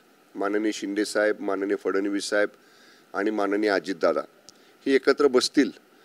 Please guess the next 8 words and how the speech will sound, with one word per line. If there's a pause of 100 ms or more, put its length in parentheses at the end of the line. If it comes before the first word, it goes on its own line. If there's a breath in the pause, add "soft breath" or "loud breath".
(280 soft breath)
आणि
एकत्र
बसून (360)
हे
तिघा (160)
चर्चा
करून (160)
मुख्यमंत्री